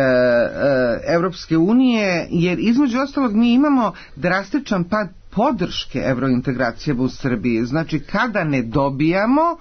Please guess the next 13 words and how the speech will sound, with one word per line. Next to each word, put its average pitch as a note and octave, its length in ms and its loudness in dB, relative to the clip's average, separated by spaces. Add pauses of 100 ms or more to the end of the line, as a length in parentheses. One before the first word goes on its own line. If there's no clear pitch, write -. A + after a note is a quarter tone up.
(840)
i C3 160 -2
ovde A#2 320 -2
pada D#3+ 320 -2
entuzijazam. E3 840 -2
Da E3+ 160 -2
li C4 160 2
je, G#3+ 260 0
da G3 220 -4
li B3+ 120 -2
je B3 80 -2
prosto A3+ 380 -4
to, A3 300 0
e, - 40 -4